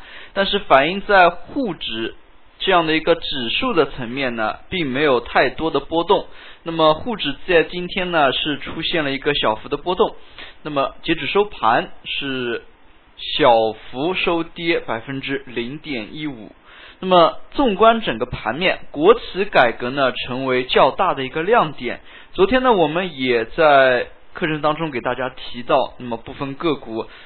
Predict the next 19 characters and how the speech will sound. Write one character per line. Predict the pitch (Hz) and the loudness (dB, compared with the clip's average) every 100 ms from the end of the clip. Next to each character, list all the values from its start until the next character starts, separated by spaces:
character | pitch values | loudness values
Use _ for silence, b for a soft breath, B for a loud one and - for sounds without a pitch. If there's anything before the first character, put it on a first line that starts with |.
| - | -14
那 | 127 | -10
么 | |
昨 | 123 127 | -6 -4
天 | 131 151 143 | -4 -6 -2
这 | 156 | 0
样 | 139 | 0
的 | 135 | -2
一 | 135 | -4
个 | 139 | -2
涨 | 147 113 | 0 -2
停， | 110 - 127 123 175 - - - - - - _ _ _ - | -4 -10 -6 -4 -6 -8 -18 -20 -20 -20 -20 _ _ _ -12
那 | 131 | -2
么 | 131 - | 0 0
已 | 131 123 | -2 -4
经 | 147 160 | -2 -2
是 | - 170 | -2 -4
透 | - 180 151 | 0 0 0
露 | 143 139 | -2 -4
出 | - 165 165 | -6 -4 -4